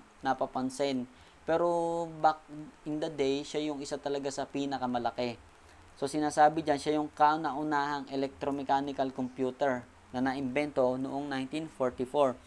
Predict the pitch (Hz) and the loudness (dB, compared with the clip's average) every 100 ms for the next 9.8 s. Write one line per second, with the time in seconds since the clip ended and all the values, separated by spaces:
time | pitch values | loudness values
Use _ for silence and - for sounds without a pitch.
0 | - - - - - 165 151 175 175 165 | -18 -18 -20 -2 6 6 6 2 0 0
1 | 160 170 165 175 175 180 160 151 180 208 | -2 0 2 2 0 0 2 2 0 0
2 | - 151 143 151 165 160 147 - 143 165 | -2 -2 4 8 10 8 6 2 2 2
3 | - 127 113 120 135 - 139 160 190 226 | 0 -2 -2 -8 -10 -10 0 2 2 -2
4 | - - 127 143 143 156 151 143 139 127 | -12 2 4 4 4 2 0 -2 0 0
5 | 147 147 131 156 165 - 135 127 127 123 | 0 -2 -6 -6 -6 -6 -6 0 0 2
6 | 147 127 - - - - - - - - | 4 4 0 -14 -20 -20 -20 -20 -20 -6
7 | - 160 175 170 180 170 165 165 165 160 | -2 0 2 4 8 8 6 4 4 2
8 | 156 160 156 156 165 165 160 143 151 196 | 0 -2 -2 -4 -4 0 0 2 2 2
9 | 175 147 135 143 147 - 151 | 0 -4 4 6 6 2 -2